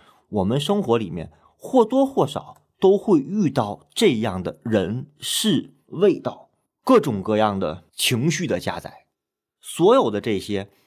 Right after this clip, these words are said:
表面上看会形成我们对过往的一种记忆，但我觉得不是记忆，它是我们生命的本体。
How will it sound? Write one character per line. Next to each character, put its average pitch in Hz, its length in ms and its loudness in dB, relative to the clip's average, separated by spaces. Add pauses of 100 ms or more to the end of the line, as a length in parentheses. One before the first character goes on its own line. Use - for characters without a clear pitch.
表 110 240 2
面 202 260 0
上 98 180 -8
看 - 340 -16
会 - 320 -2
形 110 280 -6
成 110 220 -4
我 90 100 -4
们 90 200 -8
对 107 180 -2
过 160 420 -2
往 82 240 -12
的 85 120 -14
一 82 140 -10
种 85 240 -16 (160)
记 - 220 -6
忆， 120 300 -10 (1000)
但 87 140 -4
我 80 80 -2
觉 85 120 -4
得 87 240 -2 (260)
不 92 120 -6
是 92 160 -4
记 92 160 -6
忆， - 200 -10 (460)
它 - 160 -2
是 92 140 -4
我 85 120 2
们 85 280 -4 (140)
生 - 220 -2
命 101 120 0
的 80 80 -4
本 85 180 -2
体。 - 220 -8